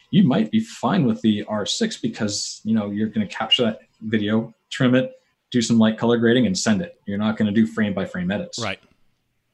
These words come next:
Speaker 2: But if you're gonna try matching a C five hundred or a C two hundred raw footage, you might want the R five where you've got all those capabilities.
Speaker 1: Right.
Speaker 2: Okay.
Speaker 1: Right.
Speaker 2: R five also has different frame rates, obviously. So it's all, all the stuff you would think,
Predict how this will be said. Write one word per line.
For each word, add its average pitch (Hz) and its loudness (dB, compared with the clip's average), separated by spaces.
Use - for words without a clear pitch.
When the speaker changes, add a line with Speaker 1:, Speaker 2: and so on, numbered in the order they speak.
Speaker 2:
But 127 -6
if 120 -4
you're 147 -2
gonna 123 -4
try 131 -4
matching 117 -4
a 98 -4
C 120 -6
five 107 -6
hundred 107 -6
or 107 -6
a 95 -6
C 110 -4
two 139 -6
hundred 104 -8
raw 101 -4
footage, 101 -10
you 101 -8
might 98 -10
want 98 -14
the 90 -14
R 90 -14
five 185 -4
where 135 -8
you've 113 -8
got 104 -8
all 95 -6
those 90 -8
capabilities. 92 -8
Speaker 1:
Right. 90 -20
Speaker 2:
Okay. 80 -20
Speaker 1:
Right. 90 -6
Speaker 2:
R 147 -2
five 135 -2
also 123 -2
has 113 -6
different 104 -12
frame 90 -8
rates, 82 -12
obviously. 85 -14
So 165 -10
it's 170 -8
all, 175 -2
all 180 2
the 175 -2
stuff 147 -4
you 120 -4
would 101 -8
think, 95 -6